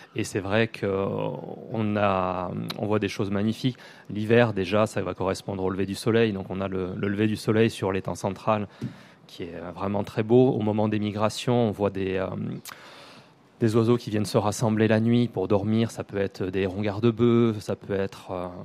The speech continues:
différents oiseaux et des fois par centaines. Moi, j'ai le souvenir de hérons garde-bœufs, euh,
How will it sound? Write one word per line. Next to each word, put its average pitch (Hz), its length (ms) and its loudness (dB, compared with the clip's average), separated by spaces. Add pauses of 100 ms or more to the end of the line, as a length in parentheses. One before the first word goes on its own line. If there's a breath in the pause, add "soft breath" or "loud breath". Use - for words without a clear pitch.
différents 104 500 -4
oiseaux 110 300 2
et 110 40 4
des 95 80 -2
fois 117 160 -4
par - 160 -6
centaines. 117 520 0 (320 loud breath)
Moi, 107 100 -2
j'ai 101 100 -2
le 98 60 -4
souvenir 107 540 2
de 92 140 -2
hérons 95 200 0
garde-bœufs, 107 580 2
euh, 104 60 -4